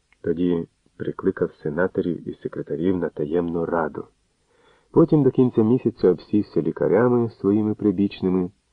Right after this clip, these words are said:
бо назбирав за півсотні літ од нездержливого життя цілу купу хворощів. Я був однолітком короля. Міг би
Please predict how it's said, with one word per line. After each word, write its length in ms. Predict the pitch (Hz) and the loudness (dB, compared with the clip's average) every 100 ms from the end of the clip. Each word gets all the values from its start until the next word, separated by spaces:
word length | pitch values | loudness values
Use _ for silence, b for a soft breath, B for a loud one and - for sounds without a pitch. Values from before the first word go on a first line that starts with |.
| _ _ - | _ _ -8
бо 120 | - | -2
назбирав 480 | 80 76 76 85 92 | -2 -2 -2 0 0
за 100 | 85 | 0
півсотні 640 | - 73 - 92 - 80 | -4 -6 -2 -2 0 -4
літ 200 | 76 90 _ - _ _ _ - | 0 -2 _ -20 _ _ _ -2
од 180 | 80 80 | -2 0
нездержливого 920 | 78 73 82 90 - 82 78 76 73 | -4 -4 0 0 2 -2 -2 -2 -4
життя 540 | - - - 107 110 _ _ _ _ _ _ | -6 -8 -2 0 0 _ _ _ _ _ _
цілу 220 | - - | -4 -4
купу 300 | - 82 - | -2 -6 -6
хворощів. 720 | - - 73 - - - 50 - _ _ _ _ _ _ _ _ 92 | -8 0 0 0 -8 -12 -12 -12 _ _ _ _ _ _ _ _ 2
Я 220 | 104 160 | 4 6
був 160 | 151 | 6
однолітком 680 | 151 131 95 73 71 - 73 | 6 4 0 0 -4 -6 -6
короля. 440 | - 69 67 - - _ _ _ _ _ _ _ _ | -2 -2 -2 -8 -12 _ _ _ _ _ _ _ _
Міг 200 | 151 180 151 | 0 2 4
би 320 | 156 143 | 4 4